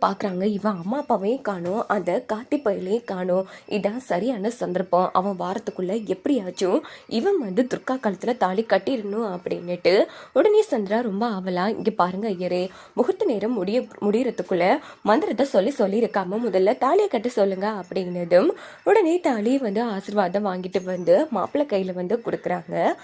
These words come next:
அதே டைம் கல்யாண மண்டபத்தை தான் காமிக்கிறாங்க. அங்க வந்து கார்த்தி வந்து சரியா கார்ல வந்து அந்த வசந்த அம்மாவையும் அவங்க குழந்தையும் கூட்டிட்டு வந்து இறங்குறாங்க.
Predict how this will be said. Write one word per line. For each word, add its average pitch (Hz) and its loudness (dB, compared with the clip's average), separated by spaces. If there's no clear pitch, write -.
அதே 392 4
டைம் 294 2
கல்யாண 254 2
மண்டபத்தை 185 -2
தான் 226 -2
காமிக்கிறாங்க. 180 -4
அங்க 190 -4
வந்து 180 0
கார்த்தி 392 4
வந்து 240 0
சரியா 208 2
கார்ல 196 0
வந்து 185 0
அந்த 196 0
வசந்த 349 4
அம்மாவையும் 214 0
அவங்க 202 2
குழந்தையும் 202 0
கூட்டிட்டு 185 -6
வந்து 185 -4
இறங்குறாங்க. 175 -6